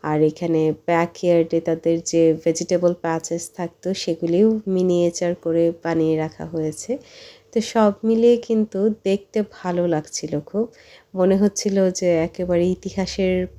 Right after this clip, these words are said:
বইয়ের পাতার ভেতর দিয়ে হাঁটছি। আমার আবার এই ধরনের ইতিহাসের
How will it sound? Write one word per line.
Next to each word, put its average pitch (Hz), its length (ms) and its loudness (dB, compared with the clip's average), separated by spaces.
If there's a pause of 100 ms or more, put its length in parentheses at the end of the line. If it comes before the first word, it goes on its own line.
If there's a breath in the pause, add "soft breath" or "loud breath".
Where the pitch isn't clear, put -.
(640)
বইয়ের 190 400 4 (120)
পাতার 175 420 -4
ভেতর 190 380 -4 (140)
দিয়ে 175 280 2 (400 loud breath)
হাঁটছি। - 680 -6 (1400 loud breath)
আমার 202 300 4
আবার 196 260 2
এই 190 200 -2
ধরনের 190 580 0
ইতিহাসের 190 840 -2